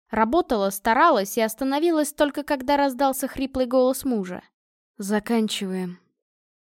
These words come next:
Он сбил будильник, и пауки, как раз покончив с наживкой, начали лениво подниматься обратно на дерево.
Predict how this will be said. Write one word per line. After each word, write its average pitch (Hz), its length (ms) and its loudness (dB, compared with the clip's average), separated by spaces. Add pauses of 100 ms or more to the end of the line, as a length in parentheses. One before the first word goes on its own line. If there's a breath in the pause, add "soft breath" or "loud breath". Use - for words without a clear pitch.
(140)
Он 285 160 -2
сбил 277 280 0
будильник, 269 720 0
и 220 100 -4
пауки, 262 440 0
как 247 200 -4
раз 220 180 0
покончив 208 480 -4
с - 80 -10
наживкой, 196 560 -4
начали 285 400 -2
лениво 269 440 2
подниматься 233 680 -2
обратно 214 400 -2
на 214 140 -2
дерево. 190 500 -6